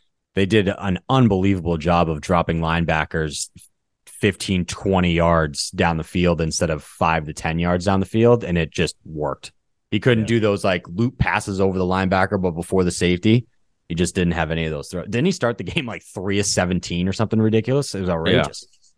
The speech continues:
Speaker 1: Yeah, the Chargers did an unbelievable job, which sucks 'cause we needed the Dolphins to actually win that game.
Speaker 2: Yeah.
Speaker 1: What are you gonna do?
Speaker 2: I think it's the story of the year is Jalen Hurts. Unbelievable, like,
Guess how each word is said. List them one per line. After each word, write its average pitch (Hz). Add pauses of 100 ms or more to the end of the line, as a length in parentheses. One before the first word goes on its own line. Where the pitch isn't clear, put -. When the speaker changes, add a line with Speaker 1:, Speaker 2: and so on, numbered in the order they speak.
(220)
Speaker 1:
Yeah, 80
the 73
Chargers 101
did 80
an 76
unbelievable 78
job, 71 (180)
which 127
sucks -
'cause 107
we 104
needed 101
the 92
Dolphins 87
to 85
actually 80
win 82
that 67
game. 69 (720)
Speaker 2:
Yeah. 73 (380)
Speaker 1:
What 85
are 78
you 69
gonna -
do? - (1120)
Speaker 2:
I 92
think 110
it's -
the 92
story 101
of 82
the 82
year 87
is 80
Jalen 85
Hurts. 90 (140)
Unbelievable, 90
like, 76